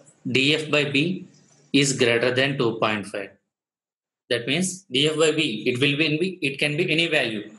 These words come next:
hundred, two hundred, seventy-five, doesn't matter. Then your value of N C will be equal to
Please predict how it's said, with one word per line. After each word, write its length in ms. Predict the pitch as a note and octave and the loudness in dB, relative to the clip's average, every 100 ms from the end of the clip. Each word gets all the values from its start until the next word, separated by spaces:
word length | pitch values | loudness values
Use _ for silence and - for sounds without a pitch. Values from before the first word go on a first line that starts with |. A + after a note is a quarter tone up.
| - - | -8 -4
hundred, 440 | B2 B2+ A#2+ A#2 | 0 2 2 2
two 120 | B2+ | -2
hundred, 420 | A#2+ B2+ B2 A#2 | -2 -4 -2 0
seventy-five, 400 | C3 A#2+ A#2 A#2+ | 0 -2 0 0
doesn't 260 | A#2+ A#2+ B2 | 0 0 -2
matter. 360 | G#2+ G2 G2+ - _ _ _ _ A#2+ | -2 -4 -8 -12 _ _ _ _ -4
Then 360 | B2+ A#2 B2 - _ _ _ _ | -2 -2 -6 -16 _ _ _ _
your 180 | B2+ C#3 | 2 2
value 380 | B2 A#2+ B2 D3+ | 2 2 2 0
of 120 | D3+ | 0
N 180 | C#3 B2+ | 0 2
C 220 | - D3 | 2 0
will 200 | C3+ B2 | -2 -2
be 160 | B2 C#3+ C3+ | -2 -2 -2
equal 340 | A#2+ C3+ A#2+ | -2 0 0
to 240 | A#2 A#2 | -2 -6